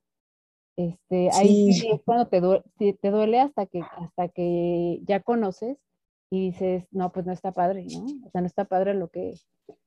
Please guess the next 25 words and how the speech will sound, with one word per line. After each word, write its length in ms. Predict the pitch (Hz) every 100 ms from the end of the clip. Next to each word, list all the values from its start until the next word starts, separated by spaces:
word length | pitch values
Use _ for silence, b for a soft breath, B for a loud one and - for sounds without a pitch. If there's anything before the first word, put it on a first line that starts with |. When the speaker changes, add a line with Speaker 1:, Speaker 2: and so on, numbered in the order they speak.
| -
Speaker 1:
lo 120 | 185
que 100 | 180
hemos 280 | 196 190 180
hecho". 300 | 208 - 185
Y 120 | 160 180
me 80 |
encanta 400 | 196 208 208 233
que 540 | 220 190 180 180 180 -
las 240 | 185 180
personas 380 | - 185 202 214
que 80 | 196
son 140 | 185 190
los 140 | 185
guías 240 | 190 185 190
siempre 280 | 196 185 185
te 120 | 175
dicen, 380 | 180 - 170 165
¿no? 240 | 190 269
De, 460 | 185 165 165 165 156
"Na-, 240 | 196 208 -
de 100 | 202
aquí 160 | 214
nada 220 | 220 220 220
se 180 | 185
corta, 580 | - 190 190 - 196 226